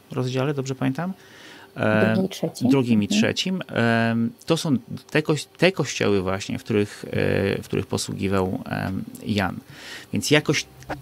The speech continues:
Speaker 1: wiąże się to z tą, z tą, z tą,
Speaker 2: Mhm.
Speaker 1: z tą, e, z tą postacią. Czy ty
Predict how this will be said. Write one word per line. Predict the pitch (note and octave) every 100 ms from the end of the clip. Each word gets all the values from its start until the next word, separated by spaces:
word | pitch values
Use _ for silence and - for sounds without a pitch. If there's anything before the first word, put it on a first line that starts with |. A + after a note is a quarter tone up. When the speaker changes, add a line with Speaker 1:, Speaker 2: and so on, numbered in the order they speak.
| - -
Speaker 1:
wiąże | C3 D#3+ E3+ C3+ G#2
się | -
to | F2+ D#2+
z | -
tą, | F#2 D#2+ F#2
z |
tą, | - F#2 -
z | F#2
tą, | F#2+
Speaker 2:
Mhm. | F#2+
Speaker 1:
z | F2+
tą, | F#2 F2+ -
e, | F2 - F2+ F#2+ -
z | -
tą | F#2+ F2
postacią. | - - F2+ - E2+ G#2+ - - -
Czy | B2
ty | - A#2